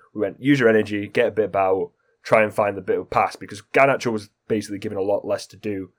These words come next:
against Aston Villa. Oh, sorry, a lot less to do against Sociedad than he was against Aston Villa, because Aston Villa, Martinez was a lot more, "I can pass to anyone here." And I feel like we saw that with Garnacho, 'cause he kind of got a bit of a harsh awakening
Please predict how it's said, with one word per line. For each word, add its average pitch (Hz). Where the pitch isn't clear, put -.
against -
Aston 98
Villa. 95
Oh, 113
sorry, 123
a 123
lot 123
less 113
to 120
do 113
against 104
Sociedad 101
than 98
he 95
was 98
against 98
Aston 95
Villa, 110
because 101
Aston 101
Villa, 95
Martinez 104
was 92
a 95
lot 98
more, 95
"I 113
can 101
pass -
to -
anyone 95
here." 85
And 104
I 101
feel 123
like -
we 110
saw 120
that 110
with 98
Garnacho, 92
'cause 92
he 95
kind 110
of 95
got 98
a 90
bit 92
of 92
a 95
harsh 95
awakening 90